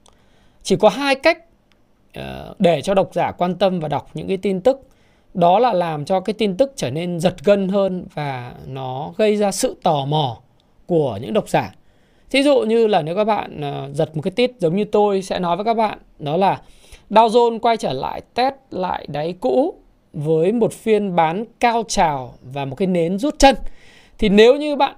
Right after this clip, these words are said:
ờ, giật một cái tít như vậy trên báo chí thì sẽ không có ai đọc cả, bởi vì người ta chỉ cần đọc cái tin tức là người ta biết rằng ok,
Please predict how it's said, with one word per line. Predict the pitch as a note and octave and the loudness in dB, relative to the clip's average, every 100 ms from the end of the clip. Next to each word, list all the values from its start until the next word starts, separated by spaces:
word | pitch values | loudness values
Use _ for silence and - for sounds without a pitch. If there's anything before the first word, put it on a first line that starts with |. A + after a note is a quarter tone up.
| _ - _ | _ -20 _
ờ, | - D3 C#3 - - | -10 -10 -10 -14 -10
giật | D3 G3 - | 0 0 2
một | F3+ | -4
cái | |
tít | A#3 D4 D4 | -2 -2 -2
như | C4 | -2
vậy | A3 - | -2 -4
trên | - G#3+ G#3+ G3 - - - _ _ | -2 -2 -2 -6 -12 -20 -20 _ _
báo | F#3 F3 | -2 -2
chí | F3+ E3+ F#3 B3 - _ - | -2 -2 -2 -6 -12 _ -6
thì | D#3 C3+ | -4 -4
sẽ | F#3 - | -6 -4
không | A#3+ A3+ | -4 0
có | A3 | 0
ai | G#3+ | 2
đọc | E3+ - | -2 0
cả, | C#3+ G#2 | -2 -2
bởi | A#2+ | -6
vì | C3 | -6
người | C#3 | -6
ta | D3 F#3+ | -4 -4
chỉ | D3+ | -4
cần | C3+ C3+ | -6 0
đọc | D3+ D#3+ - | 2 2 0
cái | F3 - _ | -8 -8 _
tin | B3 A#3 | 0 2
tức | G3+ G3+ - | 2 0 -4
là | E3 C#3+ | -8 -6
người | C#3+ | -2
ta | F3 | -2
biết | F3 A#3+ A#3+ | 2 0 0
rằng | D#3+ B2 | -6 -2
ok, | E3 D#3 | 0 0